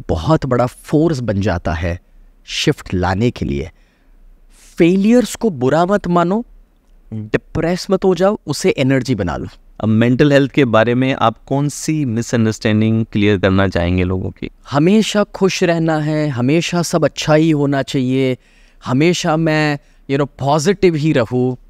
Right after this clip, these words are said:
Speaker 1: it doesn't work। वो एक, अ, you know, वेव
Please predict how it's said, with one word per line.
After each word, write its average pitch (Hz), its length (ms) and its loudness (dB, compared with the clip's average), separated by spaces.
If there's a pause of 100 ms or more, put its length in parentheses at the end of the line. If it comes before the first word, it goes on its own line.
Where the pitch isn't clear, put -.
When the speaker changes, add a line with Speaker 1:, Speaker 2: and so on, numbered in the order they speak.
(120)
Speaker 1:
it 120 60 -2
doesn't 104 380 0
work। 139 260 -2 (640)
वो 131 300 -2
एक, 143 340 0
अ, 131 140 4 (340)
you 123 80 -2
know, 135 260 0 (140)
वेव 127 400 2